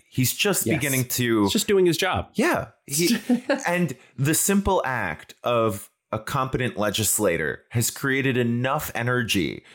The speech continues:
Speaker 1: from the left and center that he has co-opted, uh, intentionally, ironically or not, the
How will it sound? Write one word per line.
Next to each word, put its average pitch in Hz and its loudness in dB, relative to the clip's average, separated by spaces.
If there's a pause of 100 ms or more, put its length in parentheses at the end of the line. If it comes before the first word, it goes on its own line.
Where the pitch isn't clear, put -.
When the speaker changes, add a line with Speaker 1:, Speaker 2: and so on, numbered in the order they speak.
(120)
Speaker 1:
from 123 0
the 117 2
left 123 -4
and 110 -2
center 110 -4 (240)
that 120 0 (140)
he 143 0
has 139 -2
co-opted, 113 0 (440)
uh, 117 2
intentionally, 117 0
ironically 104 -2
or 87 0
not, 92 -2 (520)
the 131 0